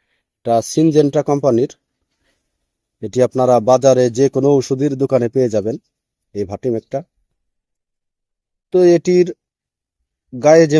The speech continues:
মূল্য দেওয়া আছে, সেটি হচ্ছে একশো টাকা, হয়তো স্থানভেদে নব্বই টাকা নিতে পারে। তো যাই হোক,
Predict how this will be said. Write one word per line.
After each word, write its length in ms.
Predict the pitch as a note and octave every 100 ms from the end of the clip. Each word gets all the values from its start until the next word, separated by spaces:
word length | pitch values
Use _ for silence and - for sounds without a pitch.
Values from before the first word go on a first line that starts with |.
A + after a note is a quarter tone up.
| D3+
মূল্য 180 | D#3 D3+
দেওয়া 220 | C#3 C3+ A#2
আছে, 160 | - F3+ B3+
সেটি 260 | - A2+ B2
হচ্ছে 240 | B2 - -
একশো 300 | C3+ B2+ -
টাকা, 240 | A2 A2+ C#3+ - _ _ _ _ _ _ _ _ _ _ _ _ _ _ _ _ _ _ _ _ _ _ _ -
হয়তো 260 | A#2 A#2 B2+
স্থানভেদে 580 | A#2 - C3 A#2 A2+ A#2
নব্বই 440 | A#2 B2+ A2 B2 B2
টাকা 240 | A2+ A#2 A2
নিতে 220 | A2+ A2
পারে। 220 | G#2 A2 - _ _ _ _ _ _ _ -
তো 20 |
যাই 160 | C#3 C#3
হোক, 140 | E3+